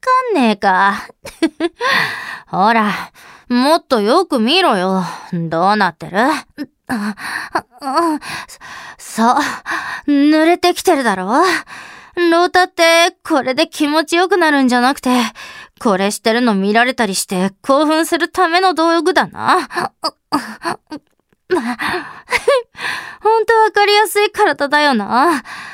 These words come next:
お前に見られたらすぐ反応し始めたよ。 恥ずかしいっていうか、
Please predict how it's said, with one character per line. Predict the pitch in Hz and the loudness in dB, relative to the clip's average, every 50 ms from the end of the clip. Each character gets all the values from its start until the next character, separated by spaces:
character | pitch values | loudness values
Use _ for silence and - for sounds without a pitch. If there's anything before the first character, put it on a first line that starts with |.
| - - - - | -18 -12 -4 -2
お | 285 294 | 0 2
前 | 294 294 311 320 320 | 4 4 4 4 2
に | 330 330 330 | 2 2 2
見 | 320 320 320 | 2 2 2
ら | 330 339 | 2 2
れ | 330 339 | 2 0
た | - 311 240 | 0 -2 -2
ら | 196 190 | -4 -8
す | - - - - - 330 | -10 -12 -10 -6 -4 -2
ぐ | 370 427 480 381 | 0 2 0 0
反 | 226 247 262 262 269 269 | 2 0 0 0 0 0
応 | 285 302 330 | 0 0 0
し | 330 - 311 | 0 0 -2
始 | 269 302 285 339 | 0 0 0 0
め | 349 359 | 0 2
た | 359 359 302 | 2 2 2
よ。 | 254 240 220 214 214 220 214 - _ _ _ _ _ _ _ _ _ _ _ _ _ _ _ _ _ _ _ _ _ _ - 359 311 262 247 - - - - - - - - - 339 302 285 - - - - - - - 320 - _ _ _ - 311 339 302 302 302 302 339 - - _ _ _ - 330 359 320 302 277 - - - - - - - _ - - 320 302 285 277 - - - - - - - - - | 2 2 2 2 0 0 -2 -6 _ _ _ _ _ _ _ _ _ _ _ _ _ _ _ _ _ _ _ _ _ _ -4 -4 -4 -4 -4 -8 -12 -14 -16 -18 -20 -12 -6 -4 -4 -4 -4 -6 -8 -14 -16 -10 -6 -6 -6 -6 _ _ _ -2 0 0 0 0 0 -2 -2 -2 -4 _ _ _ 0 0 0 0 0 -4 -6 -10 -14 -14 -16 -18 -20 _ -8 -6 -4 -4 -4 -6 -10 -14 -20 -20 -20 -20 -20 -20 -16
恥 | - 214 208 190 | -12 -10 -10 -6
ず | - 262 | -6 -2
か | 262 330 339 349 | 2 2 2 2
し | 330 - 339 | 2 -2 -4
い | 349 370 | -4 -4
っ | 349 | -2
て | - 392 294 233 | 0 0 0 2
い | 220 254 269 | 2 2 0
う | 294 | 0
か、 | - - 208 202 175 - | 0 -2 -4 -4 -4 -8